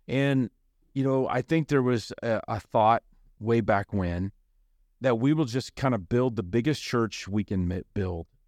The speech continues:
And people would drive in from all over that same region. The problem that I see is you can maybe show up cons-, fairly consistently on a Sunday morning, but you never get plugged in.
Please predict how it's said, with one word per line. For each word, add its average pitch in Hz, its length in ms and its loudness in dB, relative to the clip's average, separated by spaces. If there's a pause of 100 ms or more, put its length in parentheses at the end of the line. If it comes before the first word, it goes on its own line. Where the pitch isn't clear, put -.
(100)
And 110 340 -2
people 170 360 0
would 107 180 0
drive 113 440 0
in 98 220 -2
from 117 260 0
all 110 280 0
over 107 240 0
that 101 180 -2
same 104 340 -2
region. 92 360 -6 (1080)
The 104 120 -2
problem 139 640 2
that 107 120 0
I 104 100 2
see 110 360 -4
is - 500 -6
you 123 180 -2
can 110 320 0 (180)
maybe 160 340 0
show 110 380 0
up 104 240 -2 (420)
cons-, - 460 -4
fairly 170 320 2
consistently 107 720 -4
on 95 100 0
a 95 80 -2
Sunday 95 360 0
morning, 90 440 -4 (560)
but - 220 -4
you 131 80 2
never 143 400 2
get 127 360 -2
plugged 101 460 0
in. 92 340 -6